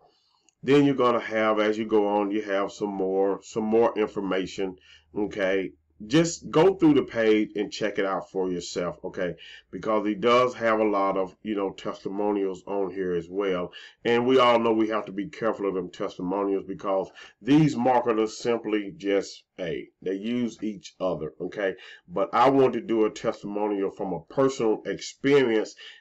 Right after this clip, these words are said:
and not just necessarily because, you know, somebody knows me and just want me to give one. I wanted to give you a straight up review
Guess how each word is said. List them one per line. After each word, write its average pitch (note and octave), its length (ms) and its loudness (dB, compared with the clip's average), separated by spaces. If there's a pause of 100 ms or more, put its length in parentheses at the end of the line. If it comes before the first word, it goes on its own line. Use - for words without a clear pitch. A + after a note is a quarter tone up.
(120)
and F#2+ 280 -4
not A#2 280 0
just A2+ 260 -6
necessarily G#2+ 580 -2
because, G2 600 -4
you G#2 100 -6
know, G2+ 300 -2 (240)
somebody G#2+ 540 0
knows G#2 380 0
me G2+ 100 -4
and F#2 80 -6
just F#2+ 180 -6
want F#2+ 240 -6
me F#2+ 100 -4
to F#2 60 -8
give G2 320 -2
one. F#2 240 -4
I G2+ 100 -4
wanted A2 320 0
to G2+ 100 -10
give F#2+ 320 -6
you G2 220 -8
a F2 80 -6
straight G#2+ 420 0
up G2+ 240 -2
review F2+ 640 -4